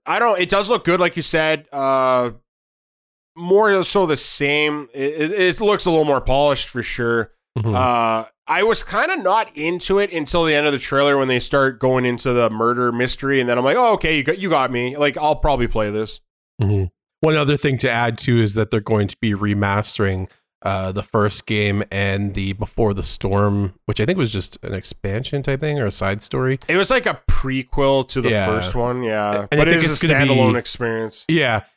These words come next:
Speaker 2: and they're gonna combine it, I think, in an Ultimate Edition with this game, so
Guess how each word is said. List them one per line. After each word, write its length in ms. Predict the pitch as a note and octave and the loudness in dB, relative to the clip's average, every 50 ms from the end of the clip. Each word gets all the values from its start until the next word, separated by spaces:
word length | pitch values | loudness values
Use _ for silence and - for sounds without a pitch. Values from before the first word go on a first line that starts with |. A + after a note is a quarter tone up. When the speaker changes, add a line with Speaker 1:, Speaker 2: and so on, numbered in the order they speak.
| _ _ - | _ _ 0
Speaker 2:
and 100 | C3 C3+ | 2 2
they're 80 | C3+ | 2
gonna 160 | B2 C#3 C3 B2+ | 2 2 0 0
combine 460 | - C3+ A#2+ G2+ A2+ A2 A#2 A#2 A#2 | 0 -2 -2 0 0 2 2 4 2
it, 120 | A#2 - - | 2 0 0
I 80 | - - | -4 -2
think, 200 | - B2 A2 - | -2 -2 -2 0
in 80 | G#2 | 0
an 140 | G#2 G#2 G#2+ - | 0 0 0 0
Ultimate 420 | - G#2 G#2 - - B2 A#2+ A#2+ A#2+ | 0 -2 -2 0 0 0 2 2 2
Edition 500 | A#2 G#2+ A#2+ A#2 - - D3 C3+ B2 G#2 | 2 2 0 0 0 2 2 2 2 2
with 220 | G#2 G#2+ - - | 2 0 -2 -2
this 220 | - C3 C3 - - | -2 -2 0 -2 -2
game, 340 | - C#3 C#3 C#3+ D3+ D3 C3+ | -2 0 2 2 2 0 -2
so 460 | - - - - F#2+ F2+ F#2 F2+ | -4 -6 -4 -4 -2 -2 -2 -4